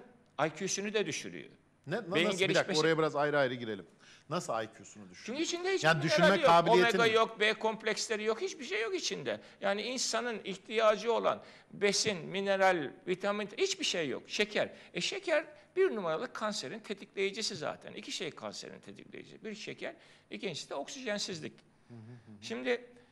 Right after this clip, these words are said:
Speaker 1: şunu yiyoruz ama görmeden yiyoruz. Farkına olmadan yiyoruz. Bunu biz midemiz hazmedemiyor bile. Bunu yedikten sonra tekrar yine acıkıyoruz.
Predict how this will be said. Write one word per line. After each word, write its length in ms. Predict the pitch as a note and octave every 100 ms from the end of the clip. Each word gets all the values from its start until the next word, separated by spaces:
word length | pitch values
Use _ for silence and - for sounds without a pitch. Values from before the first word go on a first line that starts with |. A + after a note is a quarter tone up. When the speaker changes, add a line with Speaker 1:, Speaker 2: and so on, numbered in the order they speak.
| _ _
Speaker 1:
şunu 460 | - - - D#4 D#4
yiyoruz 560 | D#4 C4+ A3 C#3 A2 -
ama 200 | F#3 A3
görmeden 640 | C#3+ E3+ F#3+ E3+ A#2+ G#2+
yiyoruz. 720 | F#2 F2 D#2+ C#2+ - - - _ _ _
Farkına 520 | - D#3+ E3+ F#3 E3
olmadan 500 | D3+ E3+ F#3 D#3 G#2+ G2
yiyoruz. 580 | E2+ F#2 F#2 G3 - - _ - -
Bunu 260 | F3 C4 A#3+
biz 140 | A3
midemiz 600 | F3+ F#3+ G#3 A3+ A3 -
hazmedemiyor 880 | - C3+ C#3 D3 D3+ F3 F3 E3+ A2
bile. 160 | G2+ - - _ _ _ _ _ _ _ _ _ _ -
Bunu 140 | A3
yedikten 480 | C4 B3 C#4 - E4+
sonra 260 | E4 A#3 E3
tekrar 360 | - C#4 A#3
yine 200 | G#3 G3
acıkıyoruz. 800 | G3+ D3+ C3+ - - - - -